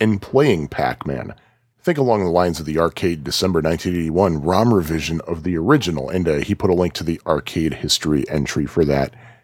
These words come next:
uh, in his post. Uh, regardless, point is further moot when diverting from the vanilla Pac-Man and diving into all the various options,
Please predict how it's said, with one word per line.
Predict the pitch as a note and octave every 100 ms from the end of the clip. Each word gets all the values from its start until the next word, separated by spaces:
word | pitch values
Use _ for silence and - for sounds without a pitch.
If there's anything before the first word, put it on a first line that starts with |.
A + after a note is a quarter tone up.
| -
uh, | B1 B1 -
in | D#2
his | C2+ C#2
post. | - - F#2 C2 - - -
Uh, | C2+ B1+ - - - _ _ -
regardless, | A2 F2 A2+ A#2+ D#2+ A#1+ - - - _
point | - C3+ F3
is | C3 -
further | - B2 G2+
moot | F#2+ C3+ C#3
when | G#2 G2+
diverting | G#2 E2 G2+ B2+ B2+ G#2+
from | G#2 F#2+
the |
vanilla | E2 F2 F2+ A2 G#2
Pac-Man | - G2+ G2 - C#2 B1+ C2 _ -
and | G2 F2+
diving | F#2+ A2 A#2+ A2
into | G#2 - F#2+ -
all | G2+ G#2+
the | A2 F#2
various | E2 F2 F#2 F#2 - -
options, | G#2+ - - B1 A#1+